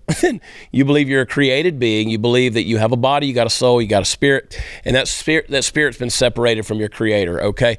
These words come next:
He created you to have a relationship, that was destroyed. He created you to have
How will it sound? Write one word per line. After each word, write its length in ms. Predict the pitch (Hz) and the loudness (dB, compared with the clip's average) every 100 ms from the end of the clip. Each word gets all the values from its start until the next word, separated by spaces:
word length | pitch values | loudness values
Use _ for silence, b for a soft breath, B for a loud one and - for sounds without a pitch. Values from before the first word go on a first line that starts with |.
| B B | B B
He 140 | 147 131 | -4 -2
created 400 | 147 143 127 120 | 0 0 0 -2
you 100 | 123 | 0
to 60 | |
have 200 | 120 110 | 0 0
a 40 | 107 | 0
relationship, 800 | 123 175 180 170 160 165 156 | 0 0 0 -4 0 0 0
that 280 | 127 143 147 | 0 -2 -2
was 140 | 143 - | -6 -6
destroyed. 640 | 117 - 131 127 123 113 B - | -4 -2 2 4 2 0 B -4
He 140 | 139 | -2
created 400 | 131 143 143 117 | 0 0 0 0
you 100 | 131 | 0
to 80 | 123 | 2
have 340 | 123 120 104 | 2 2 2